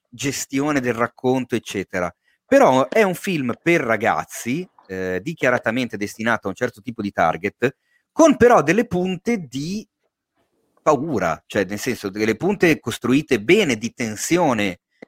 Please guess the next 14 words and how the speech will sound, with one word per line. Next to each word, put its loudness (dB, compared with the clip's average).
seria, 2
ed 4
è 4
una 0
sorta 2
di -2
approccio 0
al -4
genere -4
che -4
mancava 0
da 0
un -6
po', -2